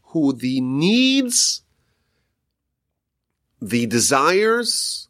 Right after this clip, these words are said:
the life of all the subjects are on their shoulder. To be a king means to be someone who is an absolute paragon of kindness. Every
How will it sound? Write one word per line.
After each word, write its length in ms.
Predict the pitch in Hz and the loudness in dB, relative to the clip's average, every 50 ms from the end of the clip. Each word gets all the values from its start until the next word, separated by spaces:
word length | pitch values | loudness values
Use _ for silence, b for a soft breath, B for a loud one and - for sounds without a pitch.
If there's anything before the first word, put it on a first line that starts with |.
| _ - | _ -14
the 220 | 127 123 139 139 | -6 -2 0 2
life 640 | 143 139 135 143 135 131 143 180 220 220 - - - - | 2 2 2 2 2 4 4 2 2 0 -2 -8 -10 -2
of 140 | - 170 170 | -2 -2 -2
all 300 | 175 165 196 233 269 302 | 0 0 0 2 2 2
the 100 | 294 269 | 2 0
subjects 500 | - - 233 233 247 240 262 277 240 - | 0 0 0 -2 -2 0 -4 -4 -2 0
are 80 | 220 190 | 0 2
on 120 | 185 180 | 2 0
their 80 | 170 160 | 0 -4
shoulder. 480 | 160 - 143 113 104 87 90 180 - _ _ _ _ _ _ _ _ _ _ _ _ _ _ _ _ _ - | -4 -4 -4 -4 -4 -4 -8 -10 -10 _ _ _ _ _ _ _ _ _ _ _ _ _ _ _ _ _ -10
To 80 | 135 | -8
be 160 | 131 208 226 240 | -2 0 -2 -2
a 40 | 233 | -2
king 500 | - - 220 220 202 156 131 131 139 139 - _ _ _ _ _ _ - | -2 -2 2 4 4 4 2 0 -2 -6 -12 _ _ _ _ _ _ -6
means 240 | - 139 143 151 147 - | 0 0 0 0 0 -4
to 60 | 139 | -4
be 100 | 131 123 | -4 -4
someone 420 | - - 156 143 143 131 123 120 | -2 -2 -2 0 0 0 -2 -2
who 160 | 120 131 110 | -2 -2 -2
is 160 | - 120 - 123 | -2 -2 -2 -2
an 220 | 117 113 107 - _ _ - 131 | -2 -4 -4 -8 _ _ -8 -6
absolute 760 | 165 220 233 - - - 190 165 151 151 160 175 175 175 - _ _ _ _ - | -4 -4 -4 -4 -2 0 0 0 2 2 2 2 2 0 -4 _ _ _ _ -12
paragon 840 | - - 170 185 214 233 233 220 226 220 214 220 220 226 233 226 226 - _ _ _ _ _ _ _ _ _ _ _ - | -8 -4 0 2 2 2 2 0 0 0 2 2 2 0 0 -2 -8 -12 _ _ _ _ _ _ _ _ _ _ _ -6
of 160 | - 190 - | -6 -6 -4
kindness. 640 | - 214 208 208 165 110 95 - - - - - _ _ _ _ _ _ _ _ _ - - | -2 -2 -2 0 -2 -4 -6 -6 -6 -8 -10 -12 _ _ _ _ _ _ _ _ _ -4 0
Every 460 | 143 165 170 180 170 190 214 208 | 0 0 0 -2 -4 -2 -2 -2